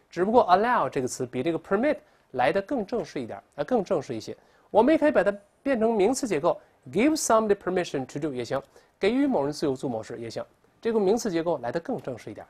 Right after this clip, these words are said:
儿，啊，本文中可以变成“They are, uh, given permission, they are given permission to wander”，这个也行啊，也可以。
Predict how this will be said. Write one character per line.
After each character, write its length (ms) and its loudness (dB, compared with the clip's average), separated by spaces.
儿， 40 -18
啊， 60 -18
本 120 0
文 80 4
中 100 6
可 80 0
以 40 0
变 140 2
成 200 2
“They 160 4
are, 240 8
uh, 640 4
given 360 4
permission, 580 0
they 100 0
are 100 2
given 300 -2
permission 600 -4
to 120 -6
wander”， 360 -2
这 80 -6
个 60 -2
也 80 -2
行 120 -8
啊， 80 -8
也 120 -10
可 140 -14
以。 60 -18